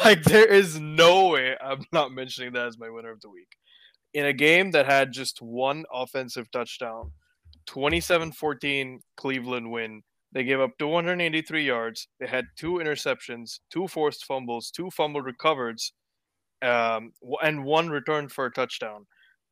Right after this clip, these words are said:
Um, all of this without having a sack. Uh, and on the day when Deshaun Watson was, like, half the player he normally is, um, that was just a crazy performance by the Browns defense. So they're my w-, winner of the week.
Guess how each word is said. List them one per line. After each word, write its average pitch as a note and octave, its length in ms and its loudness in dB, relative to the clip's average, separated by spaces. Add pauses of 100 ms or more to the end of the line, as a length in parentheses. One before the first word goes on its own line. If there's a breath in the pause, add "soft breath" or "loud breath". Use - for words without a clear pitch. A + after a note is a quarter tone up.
(140)
Um, A2 320 -4
all G#3 340 6
of E3+ 160 0
this E3 420 2 (120)
without C#3+ 300 0
having D3 360 2
a C3 80 -4
sack. - 520 -2 (480)
Uh, A#2+ 340 0
and C3 140 -4
on C3+ 100 -4
the C3 80 -4
day D3 160 -2
when C#3 220 -6
Deshaun C3+ 380 -6
Watson A#2 400 -8
was, A2+ 140 -12
like, A2 320 -8 (100)
half D3+ 300 2
the C#3 100 -8
player B2 500 -2 (680)
he B2 280 -8
normally A#2 380 -10
is, A2 500 -10 (640)
um, G#2 400 -4 (300)
that C3 140 2
was C#3+ 180 4
just - 220 -8
a A#2+ 60 -10 (100)
crazy B2 680 -6 (160)
performance A2+ 520 -12
by A2+ 160 -8
the A2 80 -12
Browns A2 360 -8
defense. G#2+ 400 -14
So B2 80 -10
they're B2 160 0
my B2 140 -4
w-, A2 260 -12
winner A2+ 240 -8
of G#2 100 -16
the G2+ 80 -18
week. G2 240 -20